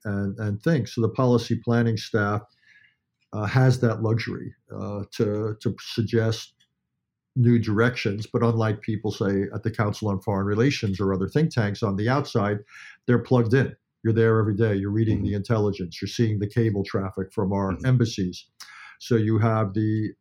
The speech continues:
Speaker 1: advantage of proximity and being an insider and access, but you also have the advantage of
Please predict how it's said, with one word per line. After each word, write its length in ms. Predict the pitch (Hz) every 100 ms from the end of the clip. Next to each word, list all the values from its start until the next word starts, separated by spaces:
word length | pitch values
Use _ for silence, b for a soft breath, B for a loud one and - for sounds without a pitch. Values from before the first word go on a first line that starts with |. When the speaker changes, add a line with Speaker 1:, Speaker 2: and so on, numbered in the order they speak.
| -
Speaker 1:
advantage 640 | 107 120 123 117 117 101
of 320 | 110 107 104 - _ _ _ _ _ _
proximity 680 | - 107 - 143 120 117 113
and 140 | 107 101
being 300 | 107 104 104
an 80 |
insider 600 | 110 110 - 104 104 101
and 80 | 98
access, 640 | 117 131 - 107 104 - - B B B B
but 80 | 117
you 100 | 113
also 240 | 131 131
have 220 | 107 107
the 120 | 104 104
advantage 580 | 98 104 104 104 95
of 340 | 110 104 104